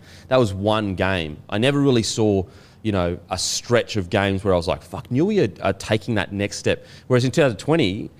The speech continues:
I actually did see, you know, five to six to seven, eight games where I was like, "Fuck me, Newey look like they're actually going, progressing into that six area."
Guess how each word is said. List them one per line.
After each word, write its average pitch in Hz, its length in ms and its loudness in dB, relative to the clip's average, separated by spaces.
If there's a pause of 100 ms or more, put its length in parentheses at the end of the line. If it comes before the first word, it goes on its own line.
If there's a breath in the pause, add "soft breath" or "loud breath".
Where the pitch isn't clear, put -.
(180 soft breath)
I 131 140 4
actually 113 380 0
did 135 280 0
see, 85 380 -2 (140)
you 95 80 -4
know, 85 120 0
five 101 400 2
to - 80 -14
six - 280 -4
to 92 60 -8
seven, 90 360 0
eight 95 180 0 (260 loud breath)
games 104 360 -2
where 101 100 2
I 98 40 6
was 98 140 0
like, 82 200 -2 (340 loud breath)
"Fuck - 240 -2
me, 147 160 2
Newey 185 300 2
look 226 200 0
like 143 360 2
they're 110 180 2
actually 113 360 -2
going, 98 440 2 (220)
progressing 110 480 0
into 104 240 0
that - 260 -2
six - 340 -4
area." 98 320 4